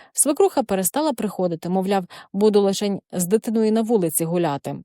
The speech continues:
але й цього не робить, хоч Вірочка вже величенька. Зате моя мама після роботи біжить до мене і з рук онучку не спускає, і кашку приготує, і в хованки пограється. Головне ж бажання,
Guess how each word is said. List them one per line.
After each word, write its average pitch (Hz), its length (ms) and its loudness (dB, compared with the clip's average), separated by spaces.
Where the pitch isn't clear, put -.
але 330 240 2
й 214 60 2
цього 165 380 -4
не 202 140 2
робить, 151 400 -2
хоч - 160 -2
Вірочка 233 460 0
вже 160 360 -6
величенька. 170 720 -4
Зате 277 380 2
моя 190 360 0
мама 202 300 0
після 247 320 0
роботи 190 460 0
біжить 175 320 -4
до 180 120 -2
мене 196 420 0
і 180 140 -2
з - 80 -6
рук 262 260 -2
онучку 180 480 -4
не 170 120 -4
спускає, 151 640 -4
і 196 120 0
кашку 196 440 -2
приготує, 175 760 -2
і 185 100 -2
в 170 60 -4
хованки 202 520 -2
пограється. 165 720 -2
Головне 254 440 4
ж 226 120 -4
бажання, 220 760 2